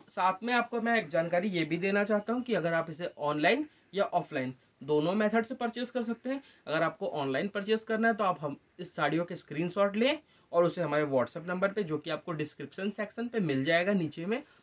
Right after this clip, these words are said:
आप वहाँ पे send कर दें। और अगर आपको ये offline लेना हो तो उसके लिए आप हमारे store visit करिए, Kosa Collection and Printers, Joda People, Ambekapur।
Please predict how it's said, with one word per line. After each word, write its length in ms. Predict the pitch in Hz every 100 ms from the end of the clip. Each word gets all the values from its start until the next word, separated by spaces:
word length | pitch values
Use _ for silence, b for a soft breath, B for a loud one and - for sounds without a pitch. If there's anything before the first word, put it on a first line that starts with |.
| b _
आप 140 | 165 165
वहाँ 180 | 147 147
पे 100 | 170
send 280 | 165 156 156
कर 160 | 180
दें। 180 | 185 285 B B -
और 120 | 196
अगर 200 | 254 302
आपको 260 | - -
ये 140 | 233 220
offline 460 | 175 165 190 226
लेना 220 | 277 196 165
हो 120 | 196
तो 100 | 196
उसके 220 | 170 190
लिए 120 | 185
आप 140 | 175 180
हमारे 260 | 151 151
store 300 | 147 160 180
visit 320 | 208 220 240 -
करिए, 320 | 240 269 359 B B -
Kosa 300 | 160 - 262
Collection 420 | 269 247 226 220
and 100 | 208
Printers, 420 | 170 156 214 294 b b -
Joda 320 | 135 196 311
People, 280 | 262 214 226
Ambekapur। 720 | 202 160 131 131 120 113 123